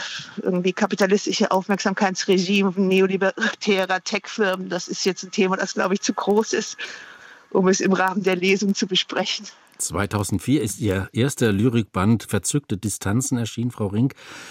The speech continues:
Speaker 2: Wie ist denn der Stand der Lyrik, die ja so eine besondere Gattung ist, in der Zwischenzeit geworden? Das sind jetzt über zwanzig Jahre her, also es war schon
Speaker 1: Ja,
Speaker 2: immer
Speaker 1: ja.
Speaker 2: schwierig.
Speaker 1: Genau, das bleibt auch so. Insofern ist es stabil.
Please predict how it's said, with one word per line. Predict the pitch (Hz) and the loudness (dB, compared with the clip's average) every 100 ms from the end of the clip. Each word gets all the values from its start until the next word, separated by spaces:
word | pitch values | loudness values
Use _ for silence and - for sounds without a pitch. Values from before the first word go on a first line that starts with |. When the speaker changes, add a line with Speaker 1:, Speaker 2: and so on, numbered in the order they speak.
| - | -2
Speaker 2:
Wie | 123 | 0
ist | - | 4
denn | 147 | 4
der | 131 | 4
Stand | - 135 135 | 2 2 4
der | 113 | 4
Lyrik, | 127 143 143 - - | 4 4 2 0 -4
die | 123 127 | 0 4
ja | 120 117 | 4 4
so | 107 120 | 2 2
eine | 113 | 2
besondere | 110 143 147 107 107 | 2 4 4 4 0
Gattung | - 113 - 117 | 0 -2 0 0
ist, | 104 - - - - | 0 -4 -10 -20 -10
in | 117 123 | 0 2
der | 110 | 2
Zwischenzeit | - 123 110 104 98 | 0 -2 0 -2 -2
geworden? | 95 92 | 0 0
Das | 92 | 0
sind | 110 | 0
jetzt | 107 | 2
über | 151 127 | 2 2
zwanzig | - 113 107 101 | 2 -2 -2 -2
Jahre | 98 98 | -2 -2
her, | 90 101 127 | -2 -2 0
also | 113 107 104 - - - | 0 0 0 -6 -20 -6
es | 110 - | -4 -2
war | 117 | 2
schon | 175 | 4
Speaker 1:
Ja, | 156 | 4
Speaker 2:
immer | 123 | 4
Speaker 1:
ja. | - | 4
Speaker 2:
schwierig. | 110 82 76 - 151 - 95 - - - _ - - - | 2 2 -4 -8 -10 -10 -10 -12 -20 -20 _ -20 -20 -8
Speaker 1:
Genau, | - 294 277 | -2 0 2
das | 226 247 | 2 -2
bleibt | - 226 196 196 | 0 0 0 -6
auch | 170 | 0
so. | 180 | 2
Insofern | 202 262 254 240 | 4 2 0 -2
ist | 196 | 0
es | 196 | 0
stabil. | - 170 160 185 | 2 0 0 -2